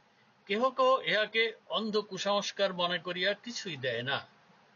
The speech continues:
এই উভয় অবস্থারই তোমরা একেবারে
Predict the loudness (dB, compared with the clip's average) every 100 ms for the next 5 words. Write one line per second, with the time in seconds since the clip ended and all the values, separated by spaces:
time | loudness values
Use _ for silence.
0 | _ _ _ _ _ _ _ _ _ _
1 | _ _ -4 -2 -4 0 0 2 0 0
2 | -2 -2 -2 -2 -4 -12 -20 _ _ _
3 | _ _ _ _ _ _ _ _ _ _
4 | _ _ _ _ -8 -2 2 2 2 0
5 | 2 2 0 -6